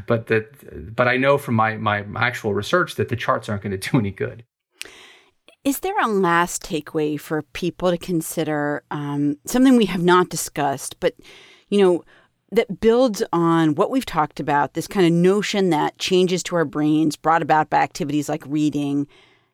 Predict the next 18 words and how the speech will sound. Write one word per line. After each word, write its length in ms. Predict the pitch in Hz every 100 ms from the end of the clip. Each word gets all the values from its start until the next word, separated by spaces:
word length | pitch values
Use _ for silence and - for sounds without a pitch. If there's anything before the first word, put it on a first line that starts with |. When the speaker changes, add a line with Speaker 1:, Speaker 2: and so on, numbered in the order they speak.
| -
Speaker 2:
have 180 | 214 -
changed 460 | - - 311 320 -
us, 140 | 156
have 120 | - 160
fundamentally 640 | 208 226 233 202 190 170
changed 460 | - 170 165 156 147
us? 380 | 117 123 - - - _ _ _
I, 80 | 185 -
I 60 | 262
just 180 | 311
wonder, 220 | 269 226 190
what 260 | 190 302 -
is 180 | 247 214
that 240 | 170 -
final 540 | - 151 160 151 143 - _
takeaway 500 | - 143 - 107 -
for 140 | - 85
you? 180 | 69